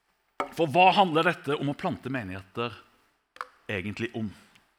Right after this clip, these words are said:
Når vi først flyttet til Vågsbygd i to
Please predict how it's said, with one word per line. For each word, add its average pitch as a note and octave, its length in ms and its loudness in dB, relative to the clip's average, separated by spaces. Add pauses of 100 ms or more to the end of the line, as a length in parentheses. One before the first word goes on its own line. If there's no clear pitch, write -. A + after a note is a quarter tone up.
(3000)
Når F#3 120 8
vi G3+ 80 8
først - 280 2
flyttet F#3+ 280 0
til F#3 80 2
Vågsbygd E3 420 -2
i - 20 -12
to E3 140 -4